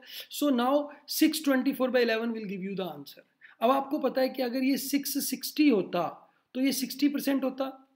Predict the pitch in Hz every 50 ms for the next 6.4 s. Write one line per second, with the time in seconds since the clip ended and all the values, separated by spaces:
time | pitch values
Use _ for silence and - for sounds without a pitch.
0 | _ _ _ _ _ _ _ _ _ _ _ _ _ _ _ _ _ _ _ _
1 | _ _ _ _ _ _ _ _ _ - 202 220 285 320 320 - - - _ _
2 | _ _ _ _ _ _ _ _ _ _ _ _ - 214 226 - - - 233 -
3 | 285 302 302 - 294 277 277 285 277 240 254 269 262 277 285 285 285 - - 220
4 | 220 - 262 226 - 247 233 - - - 202 185 175 165 151 143 _ _ _ _
5 | - 226 277 285 - 311 269 254 247 - - - 247 254 247 247 - - - 294
6 | 285 285 285 285 277 269 277